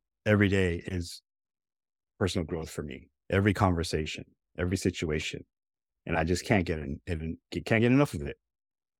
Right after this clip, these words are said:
you know? So not only am I just lit up about it and I'm growing every day, I'm also supporting other people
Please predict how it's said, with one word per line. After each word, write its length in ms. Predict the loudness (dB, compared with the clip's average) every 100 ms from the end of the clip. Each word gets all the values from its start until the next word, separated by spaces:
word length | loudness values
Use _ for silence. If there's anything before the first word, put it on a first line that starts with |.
| _ -12
you 120 | -8
know? 180 | -8 -10 -14 _ _ _ _ _ _ _ -8
So 420 | 2 6 6 2 _ _ _ _ _ _ 4
not 160 | 6
only 340 | 6 6 6 4
am 140 | 4
I 160 | 2 0
just 300 | -2 -4 0
lit 180 | 2
up 140 | 2 2
about 340 | 0 0 -2
it 140 | -6 -8
and 160 | -8 -6
I'm 140 | -4
growing 440 | 2 4 4 0
every 300 | -2 -2 -2
day, 440 | -2 -2 -2 -6 -10 _ _ _ _ _ _ _ _ _ _ _ _ _ _ _ _ _ _ _ _ 0
I'm 320 | 2 4 2
also 560 | 0 2 2 0 -4 -8 _ -12
supporting 440 | -6 4 4 4
other 200 | 2 -2
people 440 | -2 -2 -2 -6